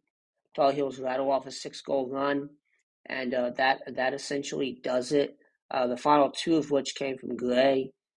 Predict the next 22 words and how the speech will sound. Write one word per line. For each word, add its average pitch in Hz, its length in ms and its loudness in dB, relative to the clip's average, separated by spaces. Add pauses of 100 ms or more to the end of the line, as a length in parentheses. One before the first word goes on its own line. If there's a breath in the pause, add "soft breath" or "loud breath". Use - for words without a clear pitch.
(400)
uh, - 40 -12 (240)
pu-, - 280 -6
pulls 147 340 6
them 139 140 2
out 135 280 2
to 143 120 0
a 123 40 0
fourteen 139 460 -2
to 127 80 -6
nine 127 380 -4
lead 135 280 4
with 127 140 -4
six - 260 -8
twenty-two 131 480 -2
remaining. 131 520 -2 (600 soft breath)
That's 127 220 0
the 143 120 4
largest 131 420 4
lead 135 180 0
of 127 60 0
the 123 80 -2
game. 127 480 -4